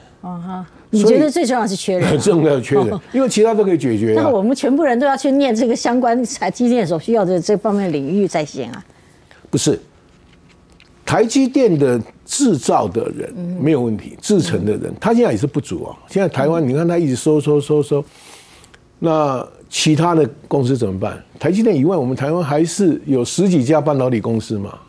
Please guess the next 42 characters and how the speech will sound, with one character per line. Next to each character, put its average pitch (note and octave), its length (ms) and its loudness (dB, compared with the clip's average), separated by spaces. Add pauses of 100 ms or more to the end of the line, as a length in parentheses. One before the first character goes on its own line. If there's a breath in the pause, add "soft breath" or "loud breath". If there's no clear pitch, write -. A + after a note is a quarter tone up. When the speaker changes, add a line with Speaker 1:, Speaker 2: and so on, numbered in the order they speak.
(100)
Speaker 1:
嗯 E3+ 160 -10
哼。 D#3+ 220 -10 (300 loud breath)
Speaker 2:
那 A#3 140 0
这 A3 80 2
些 A3+ 80 6
半 G#3+ 160 2
导 G3+ 100 4
体 F#3 60 2
公 G3 120 0
司 F#3+ 300 0 (240)
又 G3 160 2
吸 G3+ 320 2
走 A#2 220 2
了 A#2+ 180 2
这 D3 120 2
个， C3 420 2 (120)
这 E3 140 2
个 C#3 260 2 (220 loud breath)
相 F#3+ 360 0
对 D#3+ 400 2 (600 soft breath)
台 C#3+ 140 2
积 D#3+ 160 2
电 D#3 220 2
的 B2 120 0
这 B2 140 0
个 B2+ 180 2
工 B2+ 220 -2
程 A#2+ 100 0
师， A#2+ 200 -2
像 E3 180 4 (180)
比 B2 80 -2
较， D3+ 280 2 (200)
啊， A#2 160 -4 (220)
这 C#3 80 2
个， A#2+ 180 0
这 B2+ 140 -2
个 A#2 160 0 (540 soft breath)
落 D#3 160 2
后 A#2 180 2
一 G#2+ 60 2
点 G2 180 -8 (100)
的。 E2+ 80 -20